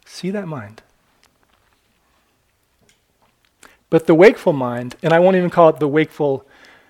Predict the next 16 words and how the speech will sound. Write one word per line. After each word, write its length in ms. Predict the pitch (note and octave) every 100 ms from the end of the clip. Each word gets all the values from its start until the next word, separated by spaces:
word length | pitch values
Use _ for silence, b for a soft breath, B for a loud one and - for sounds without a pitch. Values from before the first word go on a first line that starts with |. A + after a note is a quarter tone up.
| b
person, 440 | - G#3 - C#3 D3
I 120 | D3
think 180 | F#3+ E3+
it's 120 | -
the 100 | D#3
wakeful 340 | D#3+ D#3+ -
moments. 680 | C3+ D3+ D#3+ G2+ - - - _ _ _ _ _ _ _ _ _ _ _ _ _ _ _ _ _
In 100 | D3+
one 140 | F3 G#3+
way, 180 | F#3+ E3+
when 140 | D#3+
you 80 | D#3
look 160 | E3+
at 140 | D#3+ -
awaken-, 540 | C#3 C#3+ D3 E3+ G3 -
awakening, 600 | C#3 C3 D3 E3+ F3+ F#3